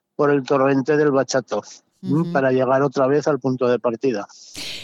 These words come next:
Speaker 2: Eh, ¿cuánto, de cuánto tiempo estamos hablando? ¿Una hora, media hora o?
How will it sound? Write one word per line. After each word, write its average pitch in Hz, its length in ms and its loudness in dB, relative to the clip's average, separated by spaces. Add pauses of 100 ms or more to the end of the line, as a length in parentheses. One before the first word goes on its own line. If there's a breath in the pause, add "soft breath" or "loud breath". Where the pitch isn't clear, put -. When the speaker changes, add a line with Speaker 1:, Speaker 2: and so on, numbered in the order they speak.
Speaker 2:
Eh, 196 300 4
¿cuánto, 233 720 2
de 185 100 2
cuánto 185 300 2
tiempo 208 220 0
estamos 196 340 0
hablando? 208 600 2
¿Una 185 400 0
hora, 220 340 2
media 185 420 2
hora 220 640 2
o? 175 240 -2